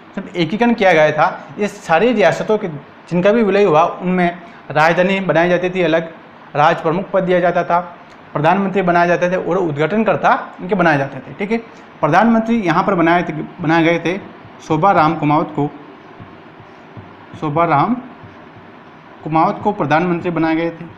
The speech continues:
ठीक है। शोभा राम कुमावत को इनका मत्स्य संघ का प्रधानमंत्री बनाए गए थे।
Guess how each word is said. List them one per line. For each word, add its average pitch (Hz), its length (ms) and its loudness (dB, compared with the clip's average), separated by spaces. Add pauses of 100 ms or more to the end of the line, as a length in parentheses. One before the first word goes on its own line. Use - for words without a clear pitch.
(1300)
ठीक 185 140 -6
है। 208 80 -6 (420)
शोभा 170 180 2
राम 208 180 4
कुमावत 180 420 0
को 240 160 0 (420)
इनका 170 260 0 (300)
मत्स्य 160 260 -2
संघ 175 320 -4
का 208 100 2
प्रधानमंत्री 180 520 0
बनाए 180 240 2
गए 180 120 -2
थे। 190 140 -12